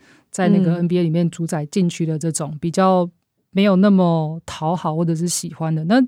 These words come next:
Speaker 1: 这个我觉得也是反映了社会大众对于女性运动员的刻板形象跟期待。你希望她表现得很好，但同时你也希望她像个女生一样，不要太像男生，以免僭越了那个我们对于性别的期待跟她应该有的位置。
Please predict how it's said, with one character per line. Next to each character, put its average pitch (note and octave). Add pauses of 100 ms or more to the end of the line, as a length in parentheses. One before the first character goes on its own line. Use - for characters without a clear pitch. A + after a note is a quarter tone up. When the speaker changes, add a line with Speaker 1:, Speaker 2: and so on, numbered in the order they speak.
(340)
Speaker 1:
这 D#4
个 F#3+
我 E3
觉 E3+
得 E3+
也 E3+
是 G#3+
反 E3
映 G3
了 E3+
社 F3
会 F#3
大 F3
众 E3
对 E3+
于 D#3
女 D3+
性 F3
运 E3+
动 E3+
员 C#3+
的 C#3+
刻 -
板 D#3
形 D3+
象 E3+
跟 D#3+
期 -
待。 D#3+ (400)
你 F3+
希 A3
望 G#3
她 G3+
表 E3+
现 F3+
得 E3
很 D3+
好， D#3+
但 G#3
同 E3
时 E3+
你 E3+
也 F3
希 E3+
望 F3
她 D#3 (200)
像 G3+
个 F3
女 D3+
生 D#3
一 C3
样， C#3 (120)
不 F3+
要 F#3+
太 F#3
像 D#3+
男 C#3+
生， D#3
以 F#3
免 F3+ (400)
僭 F3
越 G3
了 F3+
那 E3+
个 D#3+ (280)
我 F3+
们 E3
对 F#3+
于 F3
性 F#3
别 E3
的 D#3
期 -
待 E3
跟 D#3+
她 D3+
应 F3+
该 E3+
有 D#3
的 C#3+
位 D#3+
置。 D3+